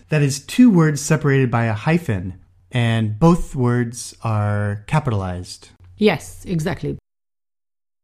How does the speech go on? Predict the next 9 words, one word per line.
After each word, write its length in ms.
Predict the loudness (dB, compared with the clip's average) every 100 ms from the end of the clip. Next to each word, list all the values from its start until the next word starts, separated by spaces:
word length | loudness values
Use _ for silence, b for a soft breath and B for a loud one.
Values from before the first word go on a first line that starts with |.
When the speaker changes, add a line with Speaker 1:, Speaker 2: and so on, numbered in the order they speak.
| _ _ _ _
Speaker 1:
Well, 140 | 2
let's 180 | 4 4
have 140 | 2 4
a 20 |
listen 340 | 4 4 2
to 120 | 2 0
this 240 | 0 0
lesson's 400 | -2 2 0 0
dialogue. 640 | 0 0 0 -2 -6 -8